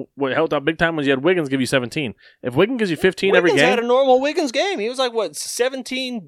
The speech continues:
Speaker 2: six and five? Like,
Speaker 1: If Wiggins
Speaker 2: that's
Speaker 1: gives you
Speaker 2: solid.
Speaker 1: that kind of fifteen point game every time,
Speaker 2: Yep.
Speaker 1: and then you get ten from, from a Draymond,
Speaker 2: Yep.
Speaker 1: which is asking even a lot from him,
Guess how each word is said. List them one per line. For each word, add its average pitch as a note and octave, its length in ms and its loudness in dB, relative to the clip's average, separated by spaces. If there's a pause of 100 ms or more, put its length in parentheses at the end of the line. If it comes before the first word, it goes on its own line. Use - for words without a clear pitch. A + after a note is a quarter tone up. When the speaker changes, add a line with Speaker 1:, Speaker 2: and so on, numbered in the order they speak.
(140)
Speaker 2:
six - 460 -6
and B3 140 -6
five? D#4+ 360 2
Like, A3+ 160 2
Speaker 1:
If D3 100 0
Wiggins G3 400 6
Speaker 2:
that's F#3+ 60 0
Speaker 1:
gives F#3+ 180 10
you G3 60 4
Speaker 2:
solid. E3+ 60 6
Speaker 1:
that F3+ 180 6
kind F3 160 4
of D3+ 80 -2
fifteen E3 280 -4
point D#3 220 -4
game C#3 160 0
every C#3 180 -2
time, C3 360 0
Speaker 2:
Yep. A#2+ 120 2
Speaker 1:
and C3+ 80 -2
then C3+ 120 -4
you D3+ 80 -2
get C#3 240 2
ten D#3 240 -2
from, D3 320 -6
from C3+ 200 -4
a B2 80 0
Draymond, B2+ 560 0 (520)
Speaker 2:
Yep. F3+ 100 -6
Speaker 1:
which - 80 -8
is C3 80 -2
asking C3 320 -2
even B2+ 160 -4
a A#2+ 40 -6
lot C3 200 -2
from A#2+ 160 -14
him, C#3 280 -6